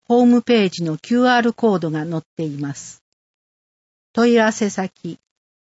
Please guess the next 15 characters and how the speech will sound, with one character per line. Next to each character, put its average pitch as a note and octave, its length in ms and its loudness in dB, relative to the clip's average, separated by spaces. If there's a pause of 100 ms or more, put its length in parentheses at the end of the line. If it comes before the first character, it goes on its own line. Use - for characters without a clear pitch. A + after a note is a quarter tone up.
市 A#3 320 -2
陸 G#3+ 300 0
上 A#3+ 300 4
競 A#3+ 260 2
技 A#3 220 4
連 G#3+ 260 4
盟 D#3 340 -4
事 F#3 180 -2
務 A3+ 160 4
局、 - 500 -10 (840)
藤 A3 320 0
代、 G3 460 -2 (800)
メ A3 320 6
ー G#3 40 2
ル F#3+ 200 -2